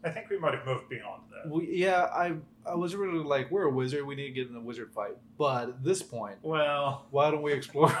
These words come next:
Speaker 2: <laughs> the intricacies of Mother Nature?
Speaker 1: I, you know.
Speaker 2: Wait, is that just gonna make it porny again?
Speaker 1: Yeah, no, I don't, I don't,
Speaker 2: <laughs>
Speaker 1: I don't wanna know. I don't wanna, uh, learn Mother Nature's secrets.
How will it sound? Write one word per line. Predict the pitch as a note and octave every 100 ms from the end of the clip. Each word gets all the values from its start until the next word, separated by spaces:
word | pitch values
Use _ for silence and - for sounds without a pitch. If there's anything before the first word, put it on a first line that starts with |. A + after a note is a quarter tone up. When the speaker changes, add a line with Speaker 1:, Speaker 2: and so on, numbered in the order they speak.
| - -
Speaker 2:
<laughs> | - D#3 -
the | D#3+
intricacies | D#3+ D#3+ C#3 D3 C3 D#3+ C#3+
of | B2+
Mother | C3+ B2
Nature? | B2+ B2 - - - - - - - -
Speaker 1:
I, | - - G3 F#3+ -
you | D3+
know. | D#3+ E3+
Speaker 2:
Wait, | E3 D3+
is | D#3 C#3+
that | E3
just | E3+ F3+
gonna | E3+
make | E3
it | F#3
porny | F3+ F3+ F3+
again? | F3 F#3+
Speaker 1:
Yeah, | G3 F#3 F3+
no, | F3
I | E3 A3+ D#3+
don't, | E3 D#3+ -
I |
don't, | D#3
Speaker 2:
<laughs> | E3 D#3 C3+
Speaker 1:
I |
don't | D#3 E3
wanna | D#3 C#3+
know. | C#3+ C3+
I | C3+
don't | D3+
wanna, | D3 B2+ A#2 - -
uh, | A#2+ A2+ - - - - - - - - - _ - - C3
learn | C#3 B2+ A#2 - -
Mother | C3+ C3 C3 A#2
Nature's | A#2+ A#2+ B2+ A#2+
secrets. | C3+ C3 A#2+ G#2 - -